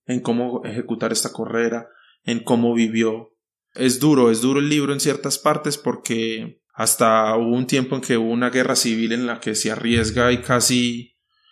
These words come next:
casi se muere porque lo confunden con un activista político o con, o con parte de otra tribu y, y, y él logra salvarse milagrosamente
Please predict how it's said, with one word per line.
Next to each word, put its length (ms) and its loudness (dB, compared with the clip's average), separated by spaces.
casi 260 2
se 140 0
muere 520 2
porque 240 -4
lo 120 -4
confunden 540 0
con 180 -2
un 260 -4
activista 540 -2
político 560 0
o 480 4
con, 400 -6
o 80 -10
con 300 -6
parte 300 0
de 100 2
otra 280 0
tribu 500 2
y, 500 -6
y, 120 -2
y 40 4
él 120 2
logra 300 4
salvarse 640 2
milagrosamente 1040 -2